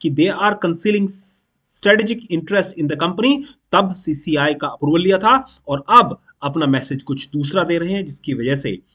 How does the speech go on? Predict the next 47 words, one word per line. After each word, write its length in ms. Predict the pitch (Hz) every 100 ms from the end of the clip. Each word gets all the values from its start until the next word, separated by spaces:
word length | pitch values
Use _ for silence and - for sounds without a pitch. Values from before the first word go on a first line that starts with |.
| _ _
ये 380 | 120 123 131 - _ 113
यहाँ 200 | 110 117
पर 260 | 120 117 -
इसको 320 | 139 143 151 139 139 _ _ _
नहीं 280 | - 120 139 135 127
एक्टिव 260 | - 120 -
करने 200 | 98 104
देना 280 | 95 98 107
चाहते 320 | 110 107 120
हैं। 180 | 143 156 - _
और 120 | 127
ये 80 | 123
सीसीआई 440 | 123 156 - 160
might 320 | 139 135 156 143
require 360 | 135 143 139
the 120 | 135 123 _ -
remove 260 | 131 170
the 100 | 165
deal। 220 | 170 254 269 - 139
एनफोर्समेंट 520 | 151 - 220 247 202
डायरेक्टर 340 | 180 185 196
ने 80 | 190
एक्टिव 360 | 190 - 196 185
कर 80 | 185
दिया 180 | 170 190
है 100 | 185
यहाँ 140 | 175
पर 200 | 175 254 262 - -
और 120 | 156
कहा 220 | 208 196 202
है 180 | 254 277 - _
कि 120 | 202 208 226 - -
ये 420 | 135 240 214 - - _ _ _ _ _
आप 220 | 170 190 -
सारे 200 | 156 151
डॉक्यूमेंट्स 440 | 143 139 190 180
भेजिए 280 | 170 185 214
सीसीआई 440 | 208 143 185 175
के 320 | 190 _ - 196
through, 300 | 240 277 277 - -
जो 200 | 151 160
डील 260 | 120 127 143
को 120 | 143
अप्रूवल 320 | 135 135 139
किया 220 | 139 127
गया 160 | 123 143
था, 180 | 196